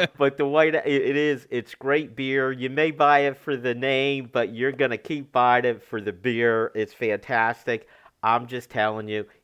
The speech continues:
Speaker 2: it's gonna be at Jim's Tailgate this weekend. So if you see me, you'll probably see me with a Whiteout beer.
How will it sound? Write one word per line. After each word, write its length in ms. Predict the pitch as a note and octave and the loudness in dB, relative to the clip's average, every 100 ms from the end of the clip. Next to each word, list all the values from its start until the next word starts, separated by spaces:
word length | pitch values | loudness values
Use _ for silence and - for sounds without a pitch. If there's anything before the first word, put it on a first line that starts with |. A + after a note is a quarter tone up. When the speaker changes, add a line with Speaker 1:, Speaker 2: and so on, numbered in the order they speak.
| - | -6
Speaker 2:
it's 200 | A2 - | -6 -2
gonna 200 | A2+ A2 | -4 -4
be 240 | G#2 A2+ | -4 0
at 300 | G#2 - A2 | 0 0 -8
Jim's 540 | F2 A2+ B2 A#2 A#2 - | -12 -2 -2 -2 -8 -16
Tailgate 880 | - A2+ A2 G#2+ F#2+ F#2+ F2+ G2+ | -6 -2 0 0 -2 -4 -4 -8
this 260 | F#2+ F2+ - | -6 -6 -8
weekend. 560 | G2 G2 E2+ F2+ E2 E2 | -8 -8 -8 -8 -8 -8
So 300 | A2 F#2+ F#2+ | -4 -4 -4
if 120 | - | -8
you 120 | G#2 | -12
see 340 | - D#3 D#3+ | -8 -4 -2
me, 320 | D#3 D3+ D3+ C#3+ - _ | 0 2 2 0 -18 _
you'll 140 | C#3+ | -4
probably 560 | D#3 F3 C#3 C3+ B2 B2+ | 0 0 0 -4 -8 -10
see 340 | - B2+ A#2+ | -8 -8 -6
me 200 | A2 A2 | -6 -8
with 260 | G#2+ G2+ G#2 | -4 -4 -4
a 20 | |
Whiteout 800 | F#2 G2 G2+ G2+ G2 F#2 F#2 F#2 | -6 -2 -4 0 0 0 -2 -6
beer. 400 | G#2 G2+ G#2 | -4 -2 -2